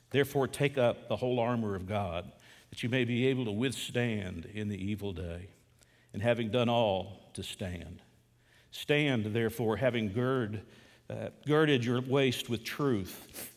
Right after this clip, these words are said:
having put on the breastplate of righteousness, having shod your feet with the preparation of the gospel of peace. Above all, taking the shield of faith with which you will be able to quench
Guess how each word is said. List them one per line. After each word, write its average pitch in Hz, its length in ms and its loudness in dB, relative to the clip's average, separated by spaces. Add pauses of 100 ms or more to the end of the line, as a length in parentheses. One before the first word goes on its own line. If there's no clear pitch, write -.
having 127 240 2
put 160 220 2
on 147 240 6
the 113 80 0
breastplate 127 600 2
of 95 100 -4
righteousness, 107 880 -2 (380)
having 127 240 2
shod 151 520 6
your 127 160 0
feet 123 460 -2
with 113 80 -2
the 113 80 -4
preparation 113 640 -2
of 95 60 -4
the 104 80 -2
gospel 104 480 -4
of 82 120 -10
peace. - 520 -8 (560)
Above 120 280 4
all, 135 500 4 (260)
taking 147 340 2
the 123 60 2
shield 147 460 0
of 104 80 -4
faith 110 540 2
with 110 140 -2
which - 460 -4
you 127 120 -2
will 131 100 -2
be 120 220 2
able 131 240 2
to 104 80 -8
quench - 500 -4